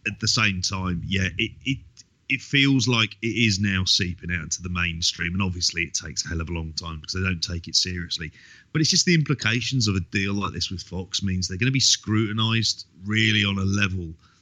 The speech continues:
that they haven't been. And if Fox are wanting that sports product and had the talk about wanting Cormier on there, who'd be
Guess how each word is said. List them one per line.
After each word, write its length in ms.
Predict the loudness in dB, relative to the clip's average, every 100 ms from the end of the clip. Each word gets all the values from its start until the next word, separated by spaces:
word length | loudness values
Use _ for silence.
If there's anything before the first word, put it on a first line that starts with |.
| -10
that 100 | -4
they 160 | -2 0
haven't 380 | 0 0 -2
been. 300 | -2 -6 -6 -14 -20 _ _ _
And 120 | 2
if 80 | 2
Fox 360 | 2 -2 2 2
are 60 |
wanting 680 | 2 4 4 2 0 -4 -6 -6
that 200 | -2 2
sports 600 | 2 2 2 2 0 -8
product 540 | -4 -2 -2 -6 -14
and 260 | -14 -12 -14 -14 -16 -8
had 160 | -4 -4
the 60 | -4
talk 320 | -4 -2 -2 -4
about 180 | -10
wanting 460 | -8 -6 -4 -6 -10 -16 -16
Cormier 720 | -8 -6 -2 -2 0 -2 -2
on 180 | -6 -8
there, 140 | -8
who'd 300 | 0 2 2 0
be 260 | -4 -4